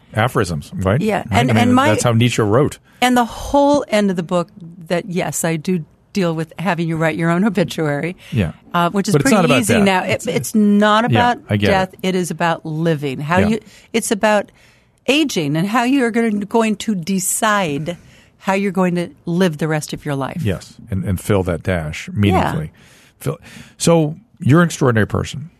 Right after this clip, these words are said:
Speaker 1: uh, and
Speaker 2: Thanks.
Speaker 1: what, what makes you so?
Speaker 2: Um,
Speaker 1: Like, did, like, I'm just curious. Was,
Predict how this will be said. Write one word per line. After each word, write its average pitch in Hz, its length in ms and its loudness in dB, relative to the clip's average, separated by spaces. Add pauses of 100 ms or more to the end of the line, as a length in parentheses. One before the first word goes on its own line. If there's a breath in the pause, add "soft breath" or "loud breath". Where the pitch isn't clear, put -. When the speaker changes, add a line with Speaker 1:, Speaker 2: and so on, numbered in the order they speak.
(200)
Speaker 1:
uh, - 40 2
and 104 460 2
Speaker 2:
Thanks. - 120 -4
Speaker 1:
what, 139 260 2
what 123 200 2
makes 107 340 0
you - 60 -6
so? - 260 -8 (1600)
Speaker 2:
Um, 143 840 -2
Speaker 1:
Like, 113 180 0
did, 131 220 0
like, 123 180 2
I'm 127 140 2
just 127 180 -2
curious. 110 340 0
Was, 92 160 0